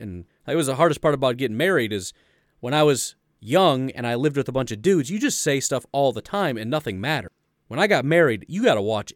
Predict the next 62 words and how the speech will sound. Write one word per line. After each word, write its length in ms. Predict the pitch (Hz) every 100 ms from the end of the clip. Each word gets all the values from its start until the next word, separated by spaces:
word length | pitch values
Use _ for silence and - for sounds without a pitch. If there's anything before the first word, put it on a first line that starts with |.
| -
every 640 | 139 143 135 131 123 120
word 460 | 113 127 127 117 117
you 180 | 120 113
say. 560 | - 117 92 73 - _ _ _ _ _ 147
But 100 | 185
even 300 | 277 233 156
with 240 | 120 107
that, 360 | 190 202 101 - _
there 160 | 185 180
are 60 |
some 300 | 151 214 220
guys 300 | 156 127 117
who 100 | 131
just 360 | 120 196 190 156
are, 280 | 131 113 95 -
they 200 | 123 127
suck 640 | - - - 262 160 - _ _ _ _ -
with 160 | 135
emotions. 640 | 123 160 175 - - - _ _ _ _
And 140 | 139
it's 140 | 131 -
kinda 300 | 202 226 143
sad, 440 | - 165 135 107
and, 160 | 113 113
and, 240 | 117 120
and 160 | - 127
I 80 | 131
would 180 | 127 113
say 260 | 180 190
that, 320 | 147 123 -
uh, 220 | 120 113 107 _ _
first 280 | - 214 -
of 80 | 156
all, 200 | 151 139
I'm, 180 | 147 139
I'm 160 | 143 -
hoping 500 | - 220 240 196 151
that 120 | 123
most 340 | 135 151 -
of 120 | 127
you, 160 | 117 117
and 80 | 120
I 60 |
don't 160 | 160 202
think 160 | 151 135
this 180 | 117
is 60 | 107
the 80 | 98
case, 340 | - 120 98
unfortunately, 640 | 98 - 123 - 98 87 98
but 120 | 110
I'm 100 | 113
hoping 300 | 196 202 147
most 220 | 139 -
of 80 | 123
you 100 | 127
are 60 |
just 160 | 117 110
very 220 | 123 113
young 320 | 98 107 123
and 100 | 107
stupid. 420 | - - 98 64